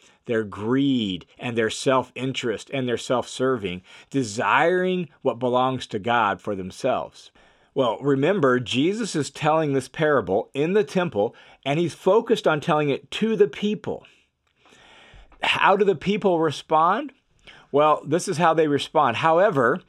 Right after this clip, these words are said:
when they heard this, they said, 'May it never happen.'"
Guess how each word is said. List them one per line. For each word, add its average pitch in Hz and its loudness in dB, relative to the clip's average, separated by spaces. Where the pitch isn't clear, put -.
when 196 0
they 214 4
heard 180 2
this, 127 0
they 143 2
said, 139 0
'May 175 2
it 208 2
never 190 2
happen.'" 180 -2